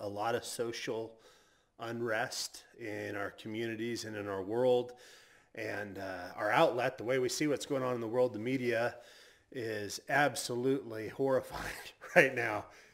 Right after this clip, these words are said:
i-, if you watch it and if that becomes your focus. And people,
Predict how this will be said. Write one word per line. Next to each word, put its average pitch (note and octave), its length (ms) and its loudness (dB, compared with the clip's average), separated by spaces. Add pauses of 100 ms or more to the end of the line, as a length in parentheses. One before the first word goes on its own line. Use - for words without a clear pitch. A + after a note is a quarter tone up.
(160)
i-, C#3 40 0
if A#2+ 520 0
you B2 100 -6
watch B2+ 360 -2
it - 200 -8
and A2 220 -6
if G#2 140 -6
that A#2 160 -2
becomes A2+ 340 -6
your G#2 120 -8
focus. A#2 540 -2
And G#2 160 -8
people, C#3 480 0